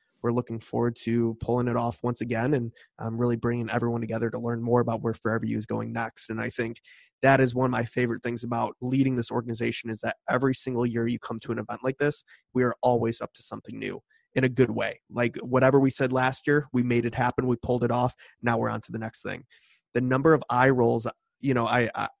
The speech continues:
I think I probably got a lot of people, you know, enjoy the, um, the, the excitement that I usually bring to these new ideas. But last year,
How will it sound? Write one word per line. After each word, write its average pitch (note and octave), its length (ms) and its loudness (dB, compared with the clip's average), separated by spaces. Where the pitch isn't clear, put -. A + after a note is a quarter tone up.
I C#3 140 6
think B2+ 320 -2
I A#2+ 120 0
probably A#2 500 -4
got A2 300 -4
a C3 80 4
lot C3 240 4
of B2 60 -2
people, B2 480 -2
you C3 100 0
know, A#2+ 60 -2
enjoy B2+ 500 4
the, A#2+ 380 -2
um, A2+ 440 -2
the, A#2+ 180 -10
the C3 120 4
excitement B2+ 480 0
that B2 100 2
I B2 40 4
usually A#2+ 260 -2
bring A#2+ 180 -4
to - 120 -12
these A2+ 180 -6
new A#2 80 -2
ideas. A#2+ 420 4
But A#2 140 -2
last B2 320 0
year, C#3 320 6